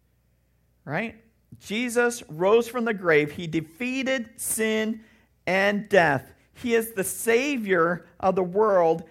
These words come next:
and he offers each one of us victory in Jesus, my Savior forever. He can be your Savior.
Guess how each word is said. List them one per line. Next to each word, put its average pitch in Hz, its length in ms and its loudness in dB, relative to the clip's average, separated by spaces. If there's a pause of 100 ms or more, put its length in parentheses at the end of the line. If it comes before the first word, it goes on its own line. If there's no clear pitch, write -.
(100)
and 185 120 -4
he 180 200 -6
offers 220 580 2
each 240 260 -8
one 202 240 -2
of 147 140 -4
us 147 340 0 (220)
victory 214 1000 0 (160)
in 180 500 -4 (280)
Jesus, 135 880 -6 (320)
my 165 440 -2
Savior 113 720 -4 (340)
forever. 117 600 -4 (680)
He 185 120 -10
can 180 160 -10
be 156 100 -10
your 147 400 -8
Savior. 117 640 -12